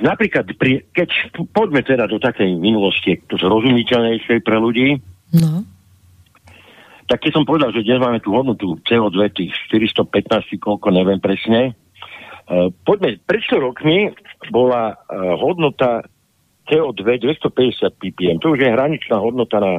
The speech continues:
Speaker 1: na to, aby, e, fotosyntéza, e, mohla, mohla, e, prebiehať. Ale my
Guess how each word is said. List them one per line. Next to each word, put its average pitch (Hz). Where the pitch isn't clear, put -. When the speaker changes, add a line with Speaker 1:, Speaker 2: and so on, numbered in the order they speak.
Speaker 1:
na -
to, 98
aby, 85
e, -
fotosyntéza, 87
e, 78
mohla, 87
mohla, 85
e, 82
prebiehať. 87
Ale 151
my 113